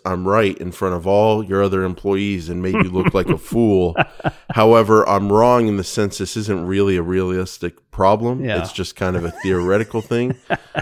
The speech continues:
Speaker 1: So what are you gonna do? Are you gonna physically hit me in front of
Speaker 2: Mm.
Speaker 1: coworkers, Chris? Or,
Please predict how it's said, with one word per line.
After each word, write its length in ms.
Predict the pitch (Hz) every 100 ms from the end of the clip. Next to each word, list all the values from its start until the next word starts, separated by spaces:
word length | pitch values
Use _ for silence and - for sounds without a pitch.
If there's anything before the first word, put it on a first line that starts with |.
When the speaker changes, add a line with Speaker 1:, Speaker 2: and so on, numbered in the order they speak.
| - -
Speaker 1:
So 140 | 107
what 160 | 104 107
are 40 |
you 100 | 101 113
gonna 120 | 98
do? 180 | 110 113
Are 80 |
you 80 | 87
gonna 160 | 90 87
physically 640 | - - 104 104 95 95
hit 220 | 92 107
me 120 | 101 113
in 120 | 104
front 240 | - 95
of 120 | 90 -
Speaker 2:
Mm. 40 |
Speaker 1:
coworkers, 460 | 101 107 113 127 117
Chris? 300 | - 120 -
Or, 200 | 92 82